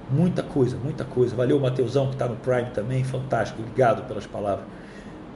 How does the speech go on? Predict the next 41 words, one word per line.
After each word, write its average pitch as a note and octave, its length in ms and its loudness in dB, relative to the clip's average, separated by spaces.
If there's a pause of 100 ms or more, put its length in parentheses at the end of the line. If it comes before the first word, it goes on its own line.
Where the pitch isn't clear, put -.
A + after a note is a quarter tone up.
(140)
Só E3 120 4
que E3 60 2
eu F3 80 6
quero F3+ 220 6
que F3+ 100 -6
vocês E3 280 -2
entendam D#3+ 280 -4
o - 20 -6
seguinte, C3 460 -4 (840)
eu C3+ 80 4
vou E3 140 6
desafiar F3+ 460 0
vocês, D#3+ 420 -2
o A2 40 -6
Desafio E3 340 0
um F3+ 40 -4
por - 140 -8
cento E3 240 -4
tá D#3+ 80 0
vindo E3 200 -2
aí. C3+ 160 2 (160)
Sai A3+ 300 4
daqui F#3+ 280 0
agora, C#3+ 320 4
vai C#3 140 4
lá F3 80 4
no F#3 80 2
link D#3+ 240 -2
da C#3+ 80 -2
minha C3 160 -2
bio, D#3 300 -2 (260)
entra B3+ 300 4
no F#3+ 100 4
grupo D#3+ 240 0
do D#3 80 0
WhatsApp C3+ 440 4
silencioso, B2+ 560 4
se - 120 -6
cadastra F3 560 4
no D#3 60 -4
desafio, C3+ 460 0